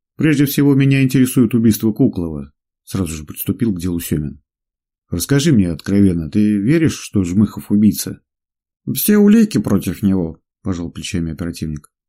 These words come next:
«А то, что он не признается, а кто просто так признается? Воспользовался моментом,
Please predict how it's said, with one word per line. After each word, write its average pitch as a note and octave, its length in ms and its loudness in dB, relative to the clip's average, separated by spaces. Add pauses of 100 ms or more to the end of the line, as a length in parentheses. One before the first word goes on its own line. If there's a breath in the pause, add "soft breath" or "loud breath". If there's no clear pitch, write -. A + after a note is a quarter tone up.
(200)
«А C#3 120 -2
то, F#3 140 2
что D#3 200 -2
он E3 120 2
не E3 100 0
признается, D#3+ 960 -2 (600)
а - 140 -2
кто - 280 0
просто - 360 0
так E2 180 -4
признается? F2 720 -4 (580)
Воспользовался C#3 640 0
моментом, C#3+ 640 0